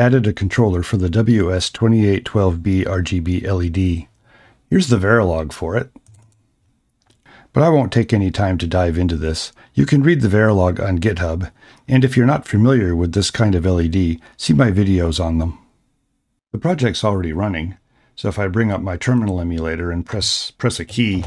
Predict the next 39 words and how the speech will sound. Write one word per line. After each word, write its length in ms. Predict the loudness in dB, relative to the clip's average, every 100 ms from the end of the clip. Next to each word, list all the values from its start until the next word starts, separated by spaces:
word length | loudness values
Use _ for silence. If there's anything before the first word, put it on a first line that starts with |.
| -8 -16 _ _ -4
it 240 | -2 -2 _ -10
shows 320 | -2 0 0
a 60 |
list 280 | 0 -2 -2
of 140 | -8 -6
commands. 480 | -6 -4 -4 -6
This 140 | -6 -6
is 100 | -2
software 400 | -2 -2 -4 -2
running 320 | 0 0 -2
on 120 | -4
the 100 | -4
risk 200 | -4 -6
five 280 | -6 -8 -8
core. 400 | -6 -4 -4 -8 _ _ _ -20 _
So, 440 | -4 0 0 0 -2
for 160 | -2
example, 460 | 0 0 0 0 0
if 160 | -2 -4
I 100 | -6
press 300 | -2 -2 -2
the 240 | -6 -4
I 180 | 0 -2
command, 520 | -2 -6 -4 -6 -4
that 260 | -4 -4 -2
increments 640 | -4 0 -2 -2 -6 -10 -10
the 400 | -6 -4 -4 -4
value 380 | -2 0 2 0
of 120 | -2
the 80 | -4
register 460 | -4 -4 -6 -6
that's 220 | -6 -8 -6
driving 380 | -4 -2 -2
the 80 | -4
conventional 600 | -6 -6 -4 -4 -6 -8
L 160 | -6 -8
E 60 | -6
Ds. 400 | -8 -8 -10 -16 -20 -20 _
So 380 | -8 -6 -6